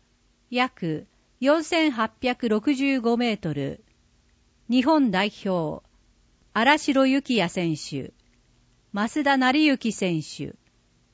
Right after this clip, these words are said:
補欠、中根秀人選手。女子、出場選手、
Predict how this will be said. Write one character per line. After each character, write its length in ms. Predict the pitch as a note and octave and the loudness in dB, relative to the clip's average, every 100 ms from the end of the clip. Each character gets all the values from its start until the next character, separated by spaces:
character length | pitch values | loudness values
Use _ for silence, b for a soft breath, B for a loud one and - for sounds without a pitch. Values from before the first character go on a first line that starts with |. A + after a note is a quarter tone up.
| _ | _
補 120 | G#3+ | -10
欠、 480 | - B3 - G#3 - _ _ _ _ - | -6 -6 -6 -8 -8 _ _ _ _ -8
中 320 | G#3 A3+ D4+ | -4 0 0
根 120 | C#4 C#4 | 2 0
秀 140 | D4+ | 2
人 280 | B3+ A3 F3 | 2 0 -2
選 240 | F3+ D3 | -2 -2
手。 320 | C#3 - C3 - _ _ _ _ _ _ _ _ _ _ _ | -4 -10 -12 -12 _ _ _ _ _ _ _ _ _ _ _
女 200 | G3 C4 | 0 2
子、 320 | - - - - _ _ _ - | 2 -2 -16 -20 _ _ _ -12
出 360 | - A3+ D#4 | -6 -2 0
場 240 | D4+ D4 C#4 | 4 4 4
選 260 | C#4 A#3+ | 0 -2
手、 340 | G3+ - D3+ | -4 -6 -8